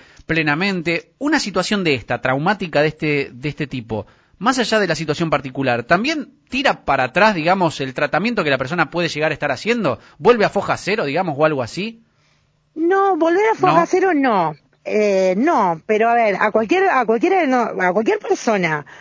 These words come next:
Speaker 2: algo que le genera dolor
Speaker 1: Sí.
Speaker 2: y lo va a bloquear, ¿está? Y otra cosa, digamos, no termina que terminó el ruido de la pirotecnia y se resolvió, sino que esa persona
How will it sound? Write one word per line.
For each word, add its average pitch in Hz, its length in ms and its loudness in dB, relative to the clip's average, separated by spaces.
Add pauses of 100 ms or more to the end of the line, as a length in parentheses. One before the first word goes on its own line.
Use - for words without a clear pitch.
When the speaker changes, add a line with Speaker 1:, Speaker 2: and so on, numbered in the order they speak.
(200)
Speaker 2:
algo 359 280 2
que 254 100 2
le 226 100 2
genera 247 420 2
dolor 240 520 2 (220)
Speaker 1:
Sí. - 180 -10
Speaker 2:
y 262 300 0
lo 208 160 2
va 226 100 2
a 302 40 2
bloquear, 220 640 0 (120)
¿está? 240 560 -2 (380)
Y 254 220 0
otra 330 260 0
cosa, 269 380 0
digamos, 185 260 0
no 247 200 0
termina 302 580 2
que 202 160 0
terminó 196 420 2
el 254 60 0
ruido 240 260 2
de 220 80 2
la 196 140 2
pirotecnia 233 840 2
y 214 140 -6
se - 160 -2
resolvió, 185 720 0 (420)
sino 349 320 0
que 247 60 0
esa 220 180 0
persona 277 680 0